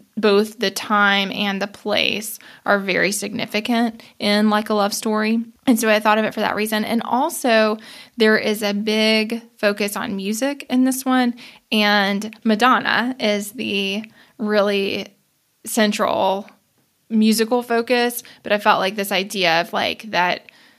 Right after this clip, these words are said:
that music can change lives, that music can make a difference in the world, like, that idea, and that music can unite people.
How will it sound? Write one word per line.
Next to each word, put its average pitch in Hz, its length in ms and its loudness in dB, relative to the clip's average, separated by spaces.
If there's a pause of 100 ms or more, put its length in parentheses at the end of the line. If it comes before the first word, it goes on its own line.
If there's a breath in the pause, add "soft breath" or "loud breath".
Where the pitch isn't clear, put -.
(200 soft breath)
that 214 180 0
music 226 480 2
can 196 760 -4
change 175 340 -4
lives, 208 600 2 (320 soft breath)
that 202 180 -2
music 208 500 0
can 180 680 -4
make 175 220 -2
a 170 60 -2
difference 208 380 -2
in 214 80 0
the 202 80 -2
world, 175 440 2
like, 151 220 -4 (200)
that 196 500 2
idea, 185 560 -4
and 208 300 2
that - 80 0
music 220 300 2
can 220 160 0
unite 190 420 -4
people. 262 640 -2